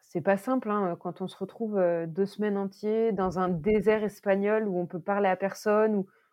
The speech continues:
on peut passer des jours, hein, sans, sans dire un mot. C'est pas simple, mais au final,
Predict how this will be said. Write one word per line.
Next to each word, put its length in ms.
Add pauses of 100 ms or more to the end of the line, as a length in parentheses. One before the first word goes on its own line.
(140)
on 80
peut 100
passer 220
des 160
jours, 260
hein, 100
sans, 300
sans 220
dire 360
un 140
mot. 320 (680)
C'est 180
pas 180
simple, 480 (240)
mais 200
au 80
final, 540